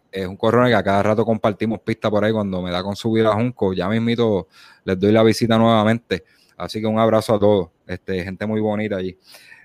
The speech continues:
Vamos a arrancar con la primera preguntita y vamos a arrancar con el rundown.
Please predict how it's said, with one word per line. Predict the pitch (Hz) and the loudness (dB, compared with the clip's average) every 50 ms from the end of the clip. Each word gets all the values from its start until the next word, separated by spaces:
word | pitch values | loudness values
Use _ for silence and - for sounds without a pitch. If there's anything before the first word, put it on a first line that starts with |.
| _ _ _ _ | _ _ _ _
Vamos | 104 104 113 123 135 139 | 0 2 4 4 4 4
a | 151 | 4
arrancar | 147 147 151 139 - - 160 165 160 147 131 | 4 4 2 2 2 4 4 6 4 4 2
con | - 135 127 | 2 0 2
la | 120 | 2
primera | 117 120 120 120 127 135 143 | 2 2 2 2 2 2 2
preguntita | 143 143 143 143 139 135 - - 156 156 147 | 2 2 2 0 0 -2 -2 -4 -2 -2 0
y | 135 | -2
vamos | 120 113 117 117 | -2 -2 -2 -4
a | 123 | -4
arrancar | 127 131 127 - 131 127 | -4 -6 -8 -10 -10 -8
con | - 135 135 | -6 -4 -4
el | 131 | -4
rundown. | - 127 135 143 147 139 127 120 107 95 87 | -2 0 0 0 0 2 0 0 0 -2 -6